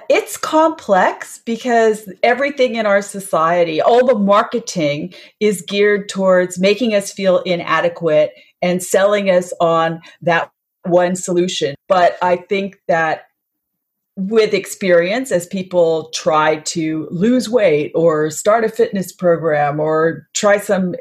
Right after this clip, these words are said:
strange diet or take a supplement, and they realize they don't get the outcome that they want after they've done this through trial and error multiple times, they,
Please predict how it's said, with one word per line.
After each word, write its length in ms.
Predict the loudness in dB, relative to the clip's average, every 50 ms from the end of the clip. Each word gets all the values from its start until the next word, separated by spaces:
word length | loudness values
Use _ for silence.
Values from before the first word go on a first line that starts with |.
| -14 -18
strange 580 | -18 -2 0 0 0 2 0 -2 -4 -4 -2
diet 500 | 0 2 2 4 2 2 2 0 0 0
or 220 | 0 0 -2 -2 -4
take 280 | -2 -4 -2 -2 -2
a 40 | -4
supplement, 600 | 0 0 0 0 0 -4 -4 -2 -2 -2 -2 -4 -8 -16 -16 -16 -18 -18 -4 _
and 160 | 0 2 2
they 100 | 2 2
realize 540 | 2 2 4 4 4 4 4 4 2 2 2
they 140 | 0 2 2
don't 220 | 2 -2 -2 -2
get 200 | -4 -4 -4 -4
the 160 | -8 -12 -4 0
outcome 640 | 0 0 0 0 -6 -2 0 0 2 2 0 -2 -4
that 180 | -6 -6 -4 -2
they 140 | -4 -4 -2
want 420 | -2 -2 0 0 2 0 0 -2 -2
after 300 | -4 -4 -2 -2 -4 -2
they've 280 | -2 -2 -4 -4 -2 _
done 340 | -2 -2 0 0 0 0 2
this 300 | 2 2 2 0 -2 -10 _ -20 -20 -18 _
through 240 | -6 -4 -4 -4 -6
trial 320 | -4 -2 0 0 2 0
and 100 | 0 0
error 220 | 0 0 0 0 0
multiple 400 | 0 0 -2 -2 -6 _ -12 -12
times, 460 | -4 -2 -2 -2 0 -2 -6 -4 _
they, 180 | -2 -2 0